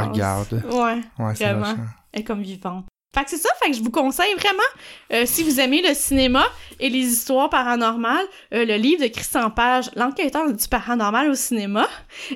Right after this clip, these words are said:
Speaker 1: Et en plus, euh, je suis vraiment contente parce que Christian est sur le point de sortir un nouvel li-, un nouveau livre sur les ovnis.
Speaker 2: Ah
Speaker 1: T'en
Speaker 2: oui ?
Speaker 1: Ouais, t'en as entendu parler ?
Speaker 2: Non.
Speaker 1: Ah.
Speaker 2: Non, mais on a eu quand même plusieurs, de mon côté, j'ai eu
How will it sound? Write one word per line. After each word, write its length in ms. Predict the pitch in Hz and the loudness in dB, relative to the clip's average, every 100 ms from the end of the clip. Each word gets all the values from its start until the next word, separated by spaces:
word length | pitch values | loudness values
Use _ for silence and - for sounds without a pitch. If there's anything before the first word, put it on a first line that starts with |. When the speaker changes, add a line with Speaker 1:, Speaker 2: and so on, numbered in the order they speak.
| - | -2
Speaker 1:
Et 140 | - | -2
en 180 | 220 381 - | -2 -4 -4
plus, 460 | 220 220 403 - | -4 0 0 -2
euh, 100 | 196 | -4
je 60 | 190 | -6
suis 120 | - - | -8 -8
vraiment 240 | 208 240 | -2 -2
contente 480 | 320 240 208 220 359 | -2 -8 -4 -4 -2
parce 160 | 247 240 | -4 -4
que 80 | |
Christian 520 | 220 - - - 262 294 | -6 -6 -6 -4 2 4
est 100 | 285 | 2
sur 200 | - 220 | 0 -2
le 120 | 208 | -2
point 160 | 262 440 | -2 -4
de 60 | |
sortir 340 | 320 202 - 269 | -4 -4 -4 -2
un 120 | 214 | 0
nouvel 480 | 208 262 320 220 196 | 0 0 0 0 -2
li-, 240 | 208 247 - | -4 -4 -2
un 120 | 220 | 2
nouveau 340 | 240 381 392 | 2 2 2
livre 220 | 262 311 | 4 2
sur 120 | - 233 | 0 -2
les 220 | 220 190 | -2 0
ovnis. 500 | 208 196 226 240 240 - | -2 0 0 0 -2 -4
Speaker 2:
Ah 220 | 180 277 339 | 4 6 6
Speaker 1:
T'en 80 | |
Speaker 2:
oui ? 320 | 131 165 311 226 | 4 4 4 4
Speaker 1:
Ouais, 200 | 254 262 | 2 0
t'en 200 | 247 220 | -2 -2
as 40 | |
entendu 260 | 226 226 214 | -2 -2 0
parler ? 300 | 233 247 370 - | 0 2 0 0
Speaker 2:
Non. 300 | 147 175 262 - - - - | 2 2 2 -4 -8 -6 0
Speaker 1:
Ah. 180 | 240 - - | -2 -2 -6
Speaker 2:
Non, 120 | 165 240 | 0 4
mais 80 | 320 | 4
on 140 | 147 | 4
a 40 | |
eu 120 | 151 180 | 2 2
quand 140 | 208 | 2
même 140 | 220 285 | 2 2
plusieurs, 360 | 226 226 262 277 | 0 2 2 0
de 160 | 156 180 | 0 2
mon 140 | 220 | 2
côté, 220 | 233 226 | 2 0
j'ai 100 | 277 | 2
eu 140 | 170 | 2